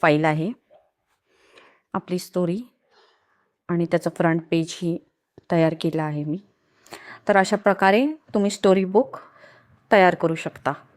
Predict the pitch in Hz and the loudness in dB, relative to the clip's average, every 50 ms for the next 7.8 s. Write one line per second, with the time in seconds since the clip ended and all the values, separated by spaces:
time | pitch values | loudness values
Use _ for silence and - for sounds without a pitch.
0 | _ _ _ _ _ _ _ _ _ _ _ _ _ _ _ _ _ _ _ _ | _ _ _ _ _ _ _ _ _ _ _ _ _ _ _ _ _ _ _ _
1 | _ _ _ _ _ _ _ _ _ _ _ _ _ _ _ - 202 233 220 214 | _ _ _ _ _ _ _ _ _ _ _ _ _ _ _ -4 -2 -2 -2 0
2 | 214 233 220 226 214 226 220 220 196 196 220 226 208 190 - 220 208 - 196 196 | -2 -2 -2 0 -2 -2 0 0 -2 0 0 -2 -2 0 -2 -2 -4 -2 -2 -2
3 | 190 185 190 190 185 202 208 208 226 214 220 202 190 185 185 196 208 240 - - | -2 -2 -2 -2 0 0 0 0 0 -2 -2 -2 -2 0 0 0 -2 -2 -2 -2
4 | 196 175 165 170 190 180 - - 190 190 190 196 190 180 165 - 170 170 170 185 | -2 -2 -2 -4 -4 -4 -4 -6 -6 -6 -2 -2 0 0 0 0 -2 -4 -2 -2
5 | 165 165 170 - 180 170 - - 185 190 185 180 - 208 190 190 208 185 170 180 | -2 -2 -2 -4 -10 -10 -6 -6 -6 -6 -6 -4 -4 -6 -4 -2 -4 -2 -2 -4
6 | 180 180 - 175 170 180 175 170 170 185 175 180 180 170 175 180 185 170 165 165 | -4 -4 -4 -4 -4 -4 -6 -6 -6 -6 -4 -4 -4 -4 -4 -6 -6 -6 -6 -8
7 | 170 165 - 156 151 151 - 165 - - 151 - - - 151 165 | -10 -10 -8 -8 -8 -6 -6 -6 -6 -6 -10 -10 -10 -8 -8 -8